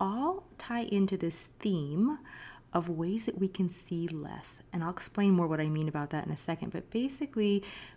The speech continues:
if you have A D H D, you are seeing a lot and you're seeing it all at once. And that can really contribute to overwhelm. So the strategies I'm gonna talk about today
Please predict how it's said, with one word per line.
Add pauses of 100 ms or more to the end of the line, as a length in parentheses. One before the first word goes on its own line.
(120)
if
you
have
A
D
H
D,
you
are
seeing
a
lot
and
you're
seeing
it
all
at
once.
And
that
can
really
contribute
to
overwhelm.
So
the
strategies
I'm
gonna
talk
about
today